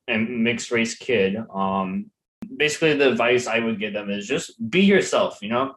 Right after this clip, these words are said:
When I was a little kid, I, um, wanted to be more like my, my European side, you know, my white side. But then I think around middle school, I decided I wanted to be more, um,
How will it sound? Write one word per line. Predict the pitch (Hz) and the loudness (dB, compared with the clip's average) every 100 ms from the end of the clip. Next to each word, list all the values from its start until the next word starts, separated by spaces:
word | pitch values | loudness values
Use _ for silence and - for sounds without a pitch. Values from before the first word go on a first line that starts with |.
| - | -4
When | 143 | 0
I | 180 | 2
was | 214 202 | 2 2
a | |
little | 180 175 151 | 2 2 -2
kid, | 135 151 110 | -2 0 0
I, | 110 110 120 120 | 0 0 2 2
um, | 117 110 110 _ _ _ _ _ _ _ | 0 -2 -4 _ _ _ _ _ _ _
wanted | - 120 117 113 | -6 -4 -2 -4
to | 104 | -4
be | 110 101 | -2 -2
more | 101 104 | -2 -2
like | 101 95 - _ _ _ _ | 0 -2 -4 _ _ _ _
my, | 101 101 | 0 0
my | 104 | 2
European | 110 120 117 - 196 165 131 | 2 2 2 2 2 2 0
side, | - 90 95 | -6 -10 -8
you | |
know, | 95 | -6
my | 101 113 | -4 0
white | 120 127 | 0 -2
side. | - - - _ _ _ _ _ _ | -6 -12 -14 _ _ _ _ _ _
But | 107 98 101 | -2 -2 -2
then | 107 98 95 | -2 -2 -4
I | 101 | -6
think | 175 170 | -6 -2
around | 165 156 110 104 | 0 0 0 0
middle | 147 156 | 0 0
school, | - - 104 | -4 -8 -6
I | 98 | -4
decided | 101 98 98 95 92 92 101 | -4 -4 -4 -4 -4 -6 -4
I | 113 | 0
wanted | 123 127 123 | 2 2 0
to | 120 | -2
be | 110 117 110 | 0 0 2
more, | 110 110 110 - | 2 0 0 -2
um, | 104 98 95 | -4 -4 -6